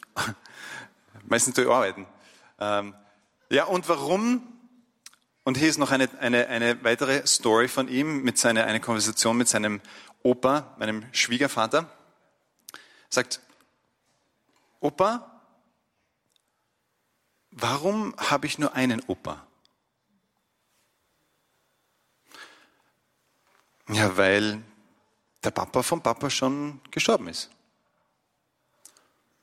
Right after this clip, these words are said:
„Warum ist der schon gestorben?“ „Ja, weil wenn die Leute älter werden, dann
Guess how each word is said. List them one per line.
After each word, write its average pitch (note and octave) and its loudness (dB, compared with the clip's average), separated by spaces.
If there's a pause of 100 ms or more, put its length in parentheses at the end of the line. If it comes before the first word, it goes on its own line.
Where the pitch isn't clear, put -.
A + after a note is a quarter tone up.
(220)
„Warum G#2 -2 (1120)
ist - -2
der D3 0
schon F#3 0
gestorben?“ G2+ -2 (1800)
„Ja, A#2 2
weil G2+ 2 (1200)
wenn G#2 -4
die F#2+ -4
Leute G2 0
älter G2 -2
werden, D#3+ 0
dann A#2 -2